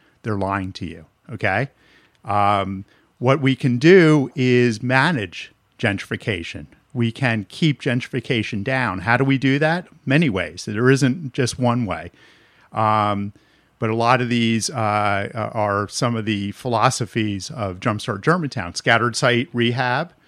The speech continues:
rather than urban renewal, you know, knocking whole blocks down and starting over, killing the fabric of the community. Um,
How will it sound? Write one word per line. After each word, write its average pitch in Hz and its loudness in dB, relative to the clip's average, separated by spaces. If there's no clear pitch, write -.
rather 107 -2
than 107 -2
urban 120 2
renewal, 113 -2
you 104 -8
know, 90 -6
knocking 98 -4
whole 101 0
blocks 107 -4
down 110 -4
and 95 -8
starting 104 -2
over, 113 -2
killing 113 -2
the 101 -4
fabric 101 -4
of 101 -4
the 101 -6
community. 113 -2
Um, 117 2